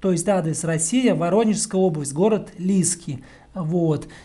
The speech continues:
И что я хочу сказать. Вы можете поставить на паузу и почитать, и почитать.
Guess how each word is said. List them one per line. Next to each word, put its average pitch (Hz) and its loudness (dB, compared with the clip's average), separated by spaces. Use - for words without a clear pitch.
И 185 0
что - -2
я 226 0
хочу 196 -4
сказать. 175 -4
Вы 196 0
можете 208 0
поставить 190 -2
на 190 0
паузу 190 0
и 220 -6
почитать, 139 -8
и 220 -6
почитать. 165 -8